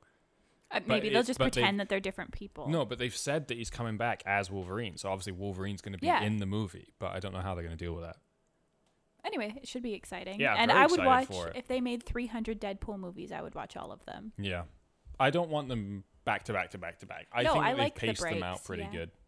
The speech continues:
Speaker 2: You know, the first one came out, they knew it was, like, gold, but they, I think it was, like, three, four years before the second one.
Speaker 1: Yeah, didn't it have, like, a really low budget, though,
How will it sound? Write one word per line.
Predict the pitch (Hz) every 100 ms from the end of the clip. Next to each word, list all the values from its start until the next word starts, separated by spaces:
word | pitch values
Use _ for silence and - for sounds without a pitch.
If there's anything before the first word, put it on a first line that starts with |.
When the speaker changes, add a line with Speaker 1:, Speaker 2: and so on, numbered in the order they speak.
| - - _ _ _ _ _ -
Speaker 2:
You |
know, | 95
the | 95
first | - 101 -
one | 98
came | 95 95 90
out, | 90 92 -
they |
knew | 92 95 92
it | 85
was, | 87 -
like, | 87 - -
gold, | 85 78 85 101 - _ _
but | 87 87 - _
they, | 95 87 - -
I | 95
think | 127
it |
was, | 110 98
like, | - _
three, | - 92 87
four | - 87
years | 80 90
before | - 95 90
the | 85
second | - - 92
one. | 82 - _ -
Speaker 1:
Yeah, | 226 208
didn't | - 262 480
it | 294
have, | - 233
like, | 233
a |
really | 190 180 180 202
low | 180 180
budget, | 156 147 208 220 _
though, | 247 269